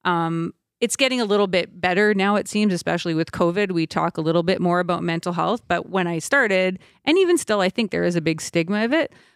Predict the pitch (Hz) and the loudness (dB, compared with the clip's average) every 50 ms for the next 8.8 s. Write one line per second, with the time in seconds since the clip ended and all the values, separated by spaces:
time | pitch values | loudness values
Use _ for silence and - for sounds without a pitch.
0 | _ _ _ - 214 202 185 - _ _ _ _ _ _ _ _ _ - 208 233 | _ _ _ -2 0 0 0 -2 _ _ _ _ _ _ _ _ _ -4 -2 -2
1 | 196 180 240 247 226 220 - _ _ - - 226 208 196 - - - 190 185 175 | 0 2 0 0 0 -4 -12 _ _ -6 -4 -4 -2 -2 -4 -4 -2 -2 -2 -2
2 | - - _ _ _ - - - 180 190 202 208 214 214 208 - _ _ - 208 | -6 -10 _ _ _ -8 -4 -2 0 2 2 4 2 2 0 -2 _ _ -8 -8
3 | - - 196 196 180 - - - - 233 240 208 185 170 165 156 160 180 190 208 | -6 -4 -4 -4 -4 -6 -10 -6 -4 -4 0 2 2 2 2 2 0 0 2 0
4 | 220 190 208 208 202 190 - - - - 175 175 165 160 160 156 - - - - | 0 0 0 0 0 -2 -4 -8 -12 -8 -6 -6 -4 -4 -6 -8 -10 -10 -12 -12
5 | - 160 - 202 196 190 185 190 190 196 - - 214 202 185 - 180 175 170 170 | -10 -4 -2 0 2 2 2 2 0 0 0 -2 -2 -2 0 0 0 -2 0 0
6 | - 180 170 - - - - 165 165 156 - - - - - _ _ _ _ _ | -2 -4 -4 -4 -6 -6 -6 -4 -4 -4 -4 -6 -8 -12 -20 _ _ _ _ _
7 | _ _ - 202 208 214 208 202 208 208 - - 247 226 - 233 220 202 202 - | _ _ 0 2 2 4 4 2 2 0 0 0 -2 -2 0 0 -2 -2 -2 0
8 | 220 185 185 170 - 170 160 175 196 202 202 196 190 185 175 | 0 0 0 0 -2 -2 -2 -2 0 0 0 0 0 -2 -4